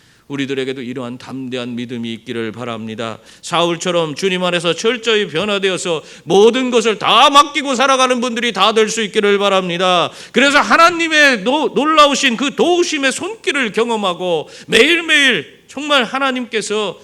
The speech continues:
내 삶에 그 모든, 모든 것을 인도하여 주셔서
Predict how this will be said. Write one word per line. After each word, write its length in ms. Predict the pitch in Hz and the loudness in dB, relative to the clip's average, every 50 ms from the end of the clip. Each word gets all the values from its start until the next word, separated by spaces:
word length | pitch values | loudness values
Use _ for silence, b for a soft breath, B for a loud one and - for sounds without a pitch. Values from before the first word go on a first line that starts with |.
| B B B | B B B
내 300 | 113 143 175 196 202 180 | -8 -6 -4 -4 -4 -4
삶에 720 | - - 160 165 170 156 160 160 165 151 135 - _ _ _ _ | -6 -8 -8 -10 -8 -8 -8 -6 -6 -6 -8 -12 _ _ _ _
그 80 | - 381 | -16 -14
모든, 720 | 415 359 254 269 277 247 - _ - 190 202 196 175 147 | -14 -12 -14 -14 -14 -16 -18 _ -18 -16 -16 -16 -12 -8
모든 260 | 185 208 190 208 202 | -8 -8 -8 -8 -10
것을 300 | 190 175 - 196 165 - | -10 -10 -10 -12 -12 -12
인도하여 480 | 185 180 175 165 170 156 151 160 151 147 | -14 -14 -12 -12 -10 -10 -10 -10 -12 -12
주셔서 720 | - - - 151 131 127 - 147 - - 50 - - | -16 -18 -18 -18 -18 -18 -18 -18 -18 -18 -18 -20 -20